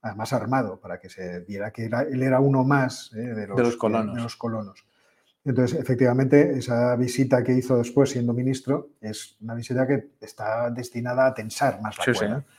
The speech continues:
Speaker 1: Pero la cuerda lleva tensa por las dos partes desde hace muchísimo
Speaker 2: Sí.
Speaker 1: tiempo. O sea, los atentados palestinos han ido creciendo, las muertes de palestinos en enfrentamientos
Speaker 2: Ayer
Speaker 1: con
Speaker 2: hubo
Speaker 1: los,
Speaker 2: siete muertos.
Speaker 1: ayer, por ejemplo. O sea, es, estamos en una dinámica que en términos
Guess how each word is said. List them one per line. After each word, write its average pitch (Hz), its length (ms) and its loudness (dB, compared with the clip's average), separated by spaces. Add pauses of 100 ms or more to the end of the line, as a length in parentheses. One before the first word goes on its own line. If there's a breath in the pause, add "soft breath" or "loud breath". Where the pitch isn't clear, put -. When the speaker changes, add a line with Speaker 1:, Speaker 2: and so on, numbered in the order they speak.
(460 soft breath)
Speaker 1:
Pero 131 120 4
la 139 140 10
cuerda 170 300 10
lleva 156 240 8
tensa 143 680 0
por 120 140 -2
las 117 160 0
dos - 160 2
partes 131 320 6
desde 123 140 2
hace - 140 -4
muchísimo 110 400 -6
Speaker 2:
Sí. - 60 -20
Speaker 1:
tiempo. 117 240 4
O 107 40 -10
sea, 104 120 -10
los - 160 -10
atentados 113 600 -4
palestinos 120 840 0 (120)
han 123 140 -4
ido 117 220 -2
creciendo, 143 680 2 (480 loud breath)
las 127 260 2
muertes 147 460 8
de 135 100 8
palestinos 131 640 2
en 120 100 -2
enfrentamientos 117 480 -2
Speaker 2:
Ayer 123 160 6
Speaker 1:
con 127 100 8
Speaker 2:
hubo 120 100 6
Speaker 1:
los, 120 80 0
Speaker 2:
siete 127 200 4
muertos. 147 320 2
Speaker 1:
ayer, 123 360 0 (140)
por 104 140 -10
ejemplo. 135 420 -2
O 139 40 -6
sea, 110 200 -6 (400)
es, 156 260 -2
estamos 185 420 2
en 180 100 2
una 160 160 2
dinámica 160 500 0
que 165 60 -6
en 120 120 -6
términos 139 540 -4